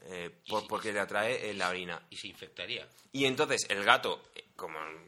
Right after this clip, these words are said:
Speaker 1: evidentemente se va a comer a, a la rata infectada y quedaría infectado por la toxopa-, eh, toxoplasmosis. De esta forma podría completar el, el ciclo.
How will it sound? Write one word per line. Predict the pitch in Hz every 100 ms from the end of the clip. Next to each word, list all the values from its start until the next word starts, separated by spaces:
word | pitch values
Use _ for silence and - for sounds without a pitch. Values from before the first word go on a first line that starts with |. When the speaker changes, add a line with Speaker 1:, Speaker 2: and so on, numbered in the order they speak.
| 82 85
Speaker 1:
evidentemente | 90 95 107 113 107
se | - 90
va | 87 95
a |
comer | 101 101 101
a, | 104 104 104 107 107
a |
la | 110 117
rata | 131 135 135 135
infectada | 135 143 - 156 170 185 - -
y | 120 113
quedaría | 107 101 104
infectado | 110 120 110 117 127
por | 120 120
la | 127
toxopa-, | 131 - 101 85 82 82 -
eh, | 98 90 87 85
toxoplasmosis. | - 85 92 87 82 92 82 69 71 - - -
De | 95
esta | 92 101 98
forma | 107 113 120
podría | 104 98 98
completar | 104 98 92 110
el, | 107 90 80
el | - 85
ciclo. | - 92 - -